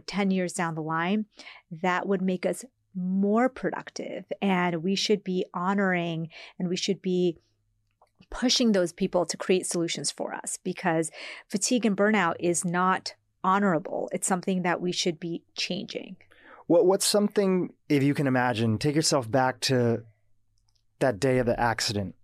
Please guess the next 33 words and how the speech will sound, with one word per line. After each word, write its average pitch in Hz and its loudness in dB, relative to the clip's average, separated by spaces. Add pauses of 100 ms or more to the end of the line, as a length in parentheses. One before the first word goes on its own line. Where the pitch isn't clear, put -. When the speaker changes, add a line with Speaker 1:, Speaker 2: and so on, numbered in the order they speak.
Speaker 2:
right? 123 2
Speaker 1:
Mm-hmm. 170 -8 (1800)
Speaker 2:
Is 151 4
there, 139 2 (1040)
you've 151 2
already 190 4
talked 165 0
about 147 2
the 147 2
ownership 139 2
piece 135 4
of 113 -4
guilt 151 4
and 135 4
all 143 6
Speaker 1:
Yeah. 143 4
Speaker 2:
those 127 2
layers 139 4
and 120 2
drive 131 2
and 123 0
other 135 2
things. 120 -2 (500)
Is 165 4
there 170 4
something, 165 0 (200)
as 143 4
people - 2
are 151 4
trying 156 2
to 147 0
be 143 2
more 131 4